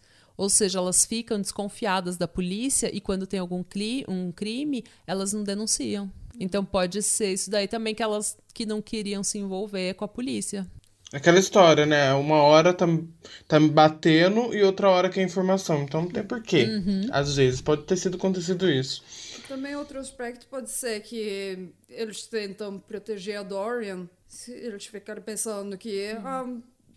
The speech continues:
Speaker 3: sabe, é, eu, é uma pessoa que, que a gente quer proteger a, a
Speaker 1: A imagem dela.
Speaker 3: É,
Speaker 1: Hum.
Speaker 3: a imagem dela e também
Speaker 2: Uhum.
Speaker 3: não, não vamos botar aqui essa morte em cima dela depois de ela ter morrido agora.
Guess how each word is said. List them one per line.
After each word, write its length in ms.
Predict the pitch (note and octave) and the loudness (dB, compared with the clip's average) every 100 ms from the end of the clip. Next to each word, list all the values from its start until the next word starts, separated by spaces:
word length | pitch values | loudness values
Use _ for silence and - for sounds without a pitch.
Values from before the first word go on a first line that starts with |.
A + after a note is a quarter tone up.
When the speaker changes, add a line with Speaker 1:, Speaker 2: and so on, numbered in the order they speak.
| - | -18
Speaker 3:
sabe, 320 | - C#4+ B3 | -10 -8 -4
é, 340 | B3 A#3+ G3+ A3 A3+ | -2 -2 -4 -8 -14
eu, 340 | F4+ F4+ E4+ | -14 -14 -12
é 140 | F#4 | -12
uma 220 | F#4 F#4 D#4+ | -10 -12 -10
pessoa 360 | F#4 F4+ D#4 | -8 -8 -8
que, 300 | D#4 D#4 D4+ | -10 -10 -10
que 160 | D4+ D#4 | -10 -12
a 80 | D4 | -12
gente 280 | C#4+ C#4 | -12 -14
quer 640 | - D4+ C4+ C4 C4 C4 B3+ B3+ A#3 - | -14 -12 -8 -8 -8 -8 -8 -10 -12 -14
proteger 760 | C4+ C#4 C#4 A3 A#3 A#3 A#3 A3 | -12 -10 -10 -8 -6 -6 -6 -6
a, 680 | G#3+ G#3+ G3+ G3 F#3+ G3 F#3+ | -6 -8 -8 -10 -10 -8 -8
a 40 | F#3 | -6
Speaker 1:
A 60 | |
imagem 560 | F#3+ F#3 F3 F3 F3 F3 | -6 -6 -8 -8 -8 -10
dela. 420 | E3+ D#3+ D#3 D#3+ | -8 -8 -8 -8
Speaker 3:
É, 240 | B3+ A3+ G3+ G3+ _ G3 | -8 -8 -12 -16 _ -14
Speaker 1:
Hum. 220 | G3+ F#3+ | -10 -8
Speaker 3:
a 60 | C#4 | -4
imagem 500 | D4 C#4+ C4+ B3+ B3 | -4 -4 -8 -10 -8
dela 300 | A#3+ B3 B3 | -6 -4 -6
e 60 | A#3+ | -8
também 760 | C4 B3 B3+ C4+ C#4+ D#4 C#4+ C4+ | -10 -10 -10 -10 -8 -8 -8 2
Speaker 2:
Uhum. 500 | E3 D#3+ D#3 D3+ F3+ | 4 6 4 2 -2
Speaker 3:
não, 180 | G4 D4 | -6 -8
não 200 | A#3 C#4+ | -6 -6
vamos 360 | D4 C#4+ A#3+ G#3+ | -4 -4 -4 -6
botar 440 | G#3+ G#3+ A3 G3+ | -8 -10 -8 -8
aqui 260 | G3 G3 G#3 | -10 -10 -8
essa 240 | G3 - | -6 -6
morte 380 | G#3 G3+ G3 G3 | -6 -6 -8 -8
em 220 | A#3+ B3 | -10 -8
cima 280 | A3+ - A3+ | -8 -8 -8
dela 320 | A3+ G#3 G#3 | -6 -8 -8
depois 280 | A3+ A#3 C#4 | -8 -8 -8
de 40 | C#4 | -8
ela 160 | C4 | -8
ter 120 | C4 | -8
morrido 500 | B3 C4+ A#3+ G3 F3 | -6 -6 -6 -8 -8
agora. 460 | F#3 E3+ D#3 C#3+ D3 | -10 -8 -10 -10 -14